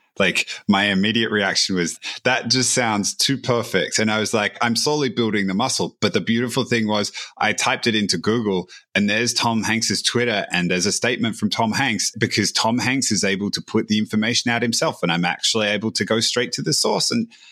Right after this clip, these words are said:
uh, yeah, I agree with you. There's reason for optimism. I'm still annoyed at the algorithms and the algorithms dredging the bottom up. That sometimes does remind me of that saying, you know, that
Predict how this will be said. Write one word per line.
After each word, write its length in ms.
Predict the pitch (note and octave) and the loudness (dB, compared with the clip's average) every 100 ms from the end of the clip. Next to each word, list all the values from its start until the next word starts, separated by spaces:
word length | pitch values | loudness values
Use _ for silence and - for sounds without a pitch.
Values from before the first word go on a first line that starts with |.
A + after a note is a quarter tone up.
| - - | -16 -6
uh, 500 | - - - E2+ E2+ - - - - - | 0 0 2 0 0 -4 -8 -12 -6 0
yeah, 360 | C#3 C#3 C3 - | 2 2 0 0
I 180 | C3 C#3+ | 0 0
agree 360 | C#3+ C3+ C3 | 0 0 0
with 240 | A2+ F#2+ E2 | 0 -2 -2
you. 180 | D#2+ D#2 | -4 0
There's 240 | A#2+ A#2+ | 0 2
reason 380 | A#2+ C3+ B2 B2+ | 0 0 0 0
for 180 | A#2 A2+ | -2 -2
optimism. 560 | G2+ - F2 D#2 - - | -2 -2 -4 -2 -4 0
I'm 220 | B2+ C3 | 0 0
still 460 | A#2 - G#3 F#3+ - | 0 0 0 0 0
annoyed 460 | C3 A#2+ C3 C3+ | 0 0 0 0
at 100 | A2+ | -2
the 120 | G2+ G2+ | 0 0
algorithms 760 | A2 A#2 G#2 F#2 E2+ F2+ E2+ | 0 0 0 0 0 -2 0
and 100 | G2+ | 0
the 60 | G2 | 2
algorithms 640 | G2+ A#2 A#2 A2+ G2+ F#2 - - | 0 0 0 0 -2 -4 -6 -2
dredging 420 | A#2+ A#2+ C3 C3 | 0 0 0 0
the 100 | G#2 | -2
bottom 420 | G#2+ G#2 G#2+ G2+ | 0 0 0 0
up. 180 | F2+ - - - - - | -2 -4 -10 -10 -10 -4
That 280 | A#2+ C#3 - | 0 0 0
sometimes 720 | - D3 D3+ - C3+ B2+ A2 | 0 0 0 0 0 0 0
does 360 | - A2+ G#2 - - - - | 0 0 0 -2 -8 -4 0
remind 400 | G#2+ A2 A#2+ A#2 | 2 4 2 2
me 120 | G#2+ | 0
of 100 | F2+ | 0
that 200 | G2 - | 0 0
saying, 340 | - G#2+ G#2 | 0 2 2
you 120 | G2 | 2
know, 260 | F#2+ F#2 F#2 | 2 2 0
that 280 | F2+ G2 | 0 -2